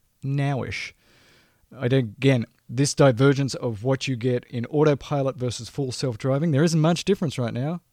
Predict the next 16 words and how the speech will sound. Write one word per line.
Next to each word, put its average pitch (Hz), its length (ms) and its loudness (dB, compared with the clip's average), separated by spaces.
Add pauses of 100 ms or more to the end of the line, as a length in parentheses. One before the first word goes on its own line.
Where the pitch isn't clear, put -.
In 113 100 -8
fact, 139 300 -4 (100)
uh, 123 160 -2
close 160 300 -2
to 143 100 -4
zero. 139 360 2
In 104 80 -8
fact, 139 280 -6
I - 80 -4
think 165 220 -4
zero. 139 320 0 (640)
So 120 400 -2
this 147 240 0
will 147 120 0
be 131 100 2
about, 120 380 -2